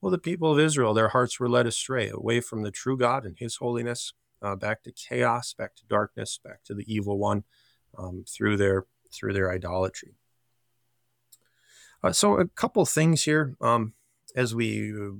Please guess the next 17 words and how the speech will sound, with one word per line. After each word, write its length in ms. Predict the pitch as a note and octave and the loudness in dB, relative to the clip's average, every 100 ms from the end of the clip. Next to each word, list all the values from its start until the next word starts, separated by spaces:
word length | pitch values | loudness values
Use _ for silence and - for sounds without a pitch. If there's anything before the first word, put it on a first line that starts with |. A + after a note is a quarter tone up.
| _ - | _ -8
push 280 | C3+ - | -6 -2
our 100 | A#2+ | -2
way 240 | A2+ A#2 A2+ | 0 0 0
through 260 | - A2+ | -2 -6
verse, 380 | G2+ A2+ G#2+ - - | -2 -2 -2 -6 -4
uh, 300 | G2+ G2 G2 | -2 -2 -4
eleven. 520 | A2+ G2+ G#2+ A#2+ G#2 - - - - - | -4 -2 0 -2 -6 -10 -20 -20 -20 -6
So 260 | - D#3 | 2 2
the, 320 | C#3+ C3 A2 - _ - | 4 0 0 -10 _ -6
the 100 | G2 | -4
walls 640 | G2+ D3 A#3 D#3 F#2+ G2+ | -2 2 4 4 2 0
of 160 | A2 G2+ | 0 0
these 200 | G2 - | 0 0
cities, 500 | - C#3 G2 - - _ _ - | -2 -2 -4 -10 -16 _ _ 0
they 120 | D3+ | 2
were 140 | F3 G2+ | 2 0
thick. 300 | - C#3 | -2 -4